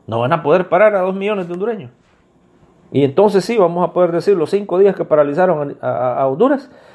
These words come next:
eh, y, y el, y el pueblo recuperará su país.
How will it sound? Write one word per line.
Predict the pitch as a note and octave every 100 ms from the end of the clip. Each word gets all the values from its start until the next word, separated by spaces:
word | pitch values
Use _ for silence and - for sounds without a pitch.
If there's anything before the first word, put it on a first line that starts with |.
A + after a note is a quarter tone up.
| _ _ -
eh, | D3 D3 C#3+ C#3+ C#3+ C#3+ C#3 C#3+ C#3+
y, | C#3+
y | C#3+
el, | C#3 C3+
y | C#3
el | C3+ B2+
pueblo | F3 F3+
recuperará | E3 C#3+ C#3+ C#3+ D3+
su | - -
país. | - D3 _ _ _